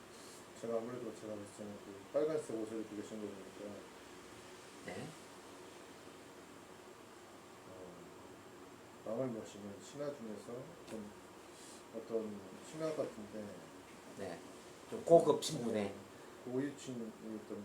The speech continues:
Speaker 1: 것 같아요.
Speaker 2: 영의정이나 뭐 판사나
Speaker 1: 네.
Speaker 2: 육조의 판, 병조 판서 뭐 이런 쪽이 될 수도 있-,
Speaker 1: 네.
Speaker 2: 있겠죠.
Speaker 1: 시험도 아주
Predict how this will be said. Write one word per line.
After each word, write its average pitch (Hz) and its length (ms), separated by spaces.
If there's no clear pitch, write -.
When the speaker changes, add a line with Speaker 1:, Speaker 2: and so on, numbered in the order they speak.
Speaker 1:
것 - 160
같아요. 113 180
Speaker 2:
영의정이나 131 580
뭐 107 180
판사나 135 680
Speaker 1:
네. 107 120
Speaker 2:
육조의 135 540
판, 135 280
병조 120 240
판서 123 320
뭐 104 100
이런 113 120
쪽이 104 160
될 117 100
수도 - 260
있-, - 300
Speaker 1:
네. 107 60
Speaker 2:
있겠죠. 104 280
Speaker 1:
시험도 131 480
아주 104 120